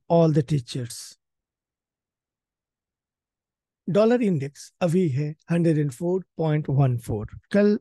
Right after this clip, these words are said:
यूएस हॉलिडे था due to Labor Day, इसके कारण ज्यादा कुछ, मीन्स, डॉलर इंडेक्स में कुछ मूवमेंट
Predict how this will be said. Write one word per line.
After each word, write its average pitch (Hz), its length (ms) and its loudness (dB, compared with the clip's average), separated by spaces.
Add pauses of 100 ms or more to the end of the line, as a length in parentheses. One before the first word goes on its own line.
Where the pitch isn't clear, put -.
(120)
यूएस 151 360 2 (120)
हॉलिडे 190 360 0
था 196 200 -6 (1120)
due 156 240 2
to 147 160 2
Labor 147 260 2 (120)
Day, 220 80 -8 (200)
इसके 147 260 -12
कारण 143 440 -4
ज्यादा 131 240 -2
कुछ, - 400 -14 (760)
मीन्स, 143 400 -4
डॉलर 175 280 2
इंडेक्स 190 340 -2
में 185 80 -6
कुछ 175 200 -6
मूवमेंट 147 460 -4